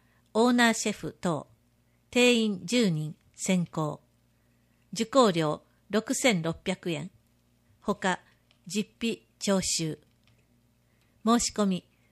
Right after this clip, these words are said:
下記ホームページから。八月十八日締め切り。問い合わせ、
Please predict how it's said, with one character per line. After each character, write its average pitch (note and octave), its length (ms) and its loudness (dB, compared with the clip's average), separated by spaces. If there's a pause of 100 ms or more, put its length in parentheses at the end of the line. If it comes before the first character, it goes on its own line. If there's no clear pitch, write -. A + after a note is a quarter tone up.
(140)
下 C#4+ 160 2
記 F3+ 300 -6
ホ G#3+ 160 2
ー - 20 4
ム A#3 140 4
ペ G#3 180 2
ー E3+ 40 0
ジ D#3+ 100 -8
か C#3+ 160 -10
ら。 D3+ 160 -4 (760)
八 B3 300 -4
月 B3+ 280 0
十 A#3 180 2
八 A3 280 -2
日 F#3+ 440 -2
締 - 160 -6
め F3 120 0
切 D#3 180 -8
り。 D3+ 140 -12 (1120)
問 B3 180 4
い A#3+ 60 6
合 A#3 60 4
わ A3 100 2
せ、 - 360 -4